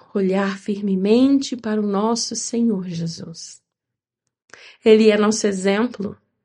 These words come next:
de como devemos correr a carreira da fé. Uma coroa aguarda você e eu, se formos fiéis. Ser fiel até a morte,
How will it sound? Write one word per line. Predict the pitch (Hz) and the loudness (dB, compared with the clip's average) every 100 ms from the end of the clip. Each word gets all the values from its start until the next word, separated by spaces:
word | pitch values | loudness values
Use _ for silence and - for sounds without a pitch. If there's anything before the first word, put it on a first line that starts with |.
| _ - | _ -14
de | 185 | -12
como | 170 208 208 202 | -8 -4 -4 -4
devemos | 190 175 175 185 233 254 247 | -4 -4 -4 -2 0 -2 -6
correr | - 233 196 202 | -8 -10 -8 -8
a | 196 | -8
carreira | 196 190 - 190 190 | -10 -14 -10 -8 -8
da | 165 175 | -8 -10
fé. | - - 165 147 _ _ _ _ _ _ _ _ _ _ _ | -14 -14 -12 -12 _ _ _ _ _ _ _ _ _ _ _
Uma | 202 190 190 | -2 -2 0
coroa | 220 190 202 233 | 0 4 6 4
aguarda | 240 190 202 190 - 170 | 2 -2 -4 -6 -6 -4
você | 175 170 - 233 | -4 -8 -6 -4
e | 320 370 | -2 -2
eu, | - - _ _ _ _ _ | -4 -10 _ _ _ _ _
se | - - 220 | -20 -10 -10
formos | - 196 202 185 170 - | -6 -6 -4 -6 -6 -8
fiéis. | 180 180 - - - - - - _ _ _ _ _ _ _ - - _ _ | -8 -8 -10 -14 -20 -20 -20 -20 _ _ _ _ _ _ _ -20 -20 _ _
Ser | - - 202 | -4 2 2
fiel | 202 214 208 202 208 | 0 -2 0 0 0
até | 208 208 | -4 -6
a | 202 | -6
morte, | 214 180 170 - - - | -4 -6 -8 -16 -18 -20